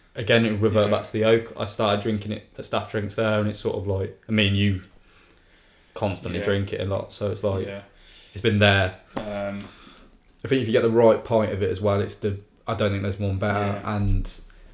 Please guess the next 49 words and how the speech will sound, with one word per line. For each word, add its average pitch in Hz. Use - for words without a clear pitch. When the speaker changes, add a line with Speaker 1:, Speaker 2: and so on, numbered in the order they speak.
Speaker 1:
I'm 113
not, 98
I'm 101
not 101
gonna 98
lie, 95
at 95
the 95
moment, 98
I'm 95
obsessed 92
with 104
that 92
challenge 98
of 98
trying 95
to 92
get 95
it -
in 101
the 101
line. 101
So 101
it's 98
like, 98
Speaker 2:
Yeah, 117
I 117
had 120
a 120
real 120
phase 113
of 92
that. 101
Speaker 1:
I'm 107
Speaker 2:
Um, 101
Speaker 1:
trying 104
to -
take -
photos 92
when 92
I, 92
when 92
I 92
get 98
it. 98
So 107
it's 101
Speaker 2:
Yeah. 104
Speaker 1:
like, 98